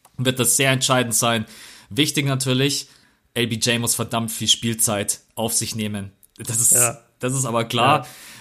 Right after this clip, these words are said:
Speaker 2: Ja.
Speaker 1: Äh, ansonsten diesen Punkt muss man ihnen halt safe geben. Ähm,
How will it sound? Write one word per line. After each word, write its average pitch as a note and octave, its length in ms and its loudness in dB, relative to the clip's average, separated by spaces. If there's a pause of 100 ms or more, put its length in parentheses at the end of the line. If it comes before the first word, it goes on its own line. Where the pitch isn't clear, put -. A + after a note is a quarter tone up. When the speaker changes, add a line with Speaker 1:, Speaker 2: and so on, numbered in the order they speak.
(120)
Speaker 2:
Ja. A2 160 -4
Speaker 1:
Äh, - 20 -6
ansonsten B2 540 0
diesen C3+ 340 2
Punkt A#2+ 400 -2
muss A#2 240 0
man A#2+ 240 -2 (120)
ihnen A2+ 360 0
halt G2+ 320 -4 (1040)
safe A2+ 460 2
geben. G2 380 -2 (320)
Ähm, F#2+ 640 -6